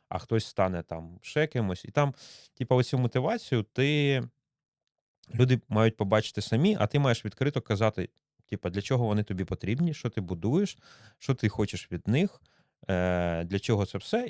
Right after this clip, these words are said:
І далі людина, коли дивиться цей, е, ну, цю всю історію, ну, тобто, це ж дуже просто. От я тобі кажу:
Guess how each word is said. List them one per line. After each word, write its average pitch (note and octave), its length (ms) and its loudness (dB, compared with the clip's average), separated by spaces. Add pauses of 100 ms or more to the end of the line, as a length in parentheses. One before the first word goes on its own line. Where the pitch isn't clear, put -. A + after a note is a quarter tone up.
І C#3 160 0
далі D#3 500 0
людина, A2+ 500 2 (600)
коли G#2+ 200 0
дивиться G2+ 400 -2
цей, F#2+ 560 -6
е, F#2+ 300 0
ну, G#2+ 200 -2 (1120)
цю G#2+ 60 -8
всю G#2+ 220 -4
історію, A#3 440 -4
ну, F#3+ 120 -4
тобто, A#2+ 340 -4 (400)
це D3 120 -2
ж C#3 60 -2
дуже D3+ 180 4
просто. B2+ 380 0
От F2 140 -14
я G#2+ 120 0
тобі F#2+ 200 -6
кажу: F#2 320 -2